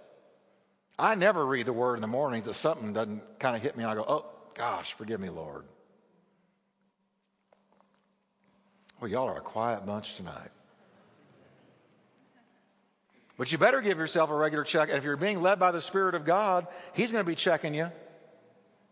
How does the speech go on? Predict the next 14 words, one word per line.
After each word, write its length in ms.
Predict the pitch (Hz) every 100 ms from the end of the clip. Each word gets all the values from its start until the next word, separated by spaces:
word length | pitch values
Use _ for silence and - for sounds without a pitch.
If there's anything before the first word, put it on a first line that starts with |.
| _ _ _ _ -
He's 160 | 135 180
gonna 100 | 214
be 100 | 214
checking 380 | - 175 98 82
you. 140 | 57 - - _ _ - - - - - -
David 360 | 160 233 208 131
prayed 260 | 165 175
like 240 | 185 185 226
this, 540 | 220 90 - - - - - -
"Investigate 760 | 175 151 226 240 - 147 151 165
my 180 | 175 185
life, 380 | 202 254 160
O 120 | 127 117
God. 360 | 117 139 202